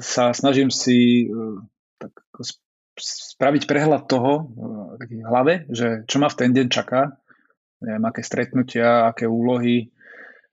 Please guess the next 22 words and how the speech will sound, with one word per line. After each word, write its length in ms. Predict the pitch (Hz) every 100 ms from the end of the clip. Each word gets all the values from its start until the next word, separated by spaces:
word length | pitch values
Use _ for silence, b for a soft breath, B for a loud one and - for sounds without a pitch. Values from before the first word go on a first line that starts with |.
| _
a 480 | - 120 117 113 110 131
nejako 320 | 127 123 -
si 400 | - 127 123 123
ich 80 | -
tak, 320 | 127 120 -
e, 400 | 120 117 117 117 - 135
rýchlo 400 | 131 135 139 113
v 60 |
hlave 160 | 127 131
zošrotiť, 500 | 127 - 135 131 139
že 140 | 117
čo 240 | 113 127 127
asi 560 | 127 - 127 131 123
na 320 | 117 120 123 123
tom 240 | 127 123
stretnutí 720 | - 120 - 123 - 120 120
alebo 160 | 117 117
v 100 | -
tej 40 | 120
úlohe 240 | 117 120 117
idem 160 | 123
riešiť 380 | 113 123 -